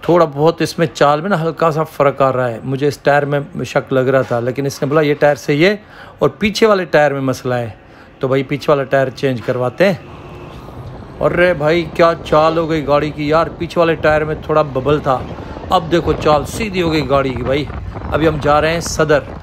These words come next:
सदर जा रहे हैं इस गाड़ी का सामान वामान, पार्ट्स वार्ट्स लेने, तो वहाँ पहुँच के दिखाते हैं आपको। अरे भाई, ये सदर में तो आ गए, लेकिन यार मुहर्रम की वजह से ये सारी दुकानें बंद पड़ी,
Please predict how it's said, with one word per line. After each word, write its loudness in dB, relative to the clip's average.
सदर 2
जा 2
रहे -4
हैं -4
इस -8
गाड़ी 2
का 2
सामान -2
वामान, -2
पार्ट्स 0
वार्ट्स 0
लेने, 0
तो 2
वहाँ 2
पहुँच -4
के 0
दिखाते -2
हैं 0
आपको। 2
अरे 0
भाई, 2
ये 2
सदर 0
में 2
तो 4
आ 6
गए, -2
लेकिन 0
यार 2
मुहर्रम 0
की -2
वजह 0
से -2
ये 0
सारी -2
दुकानें 0
बंद 0
पड़ी, -2